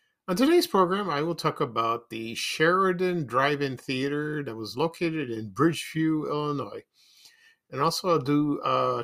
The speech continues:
tributes to two actors that passed away, uh, recently. One is, uh, George Maharis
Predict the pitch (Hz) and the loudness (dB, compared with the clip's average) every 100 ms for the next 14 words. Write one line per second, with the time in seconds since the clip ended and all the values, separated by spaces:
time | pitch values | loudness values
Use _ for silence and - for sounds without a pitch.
0 | - 185 180 208 - - 147 - 185 196 | -2 0 0 -2 -4 -4 -6 -4 -2 0
1 | 170 165 - 156 156 160 151 131 117 - | 2 0 -4 -2 0 0 -2 -6 -6 -6
2 | 131 - - 107 110 117 113 113 113 113 | -6 -6 -8 -8 -8 -6 -4 -4 -4 -4
3 | 113 180 - 226 - 98 - - 113 120 | -2 -2 -2 -4 -8 -8 -10 -12 -8 -4
4 | 127 131 117 117 110 104 - - 117 110 | -4 -4 -4 -4 -4 -6 -8 -14 -10 -8
5 | 110 110 - _ - - _ - 127 - | -6 -8 -12 _ -20 -20 _ 0 0 0
6 | 113 143 196 269 262 - - | 2 4 4 4 0 -4 -6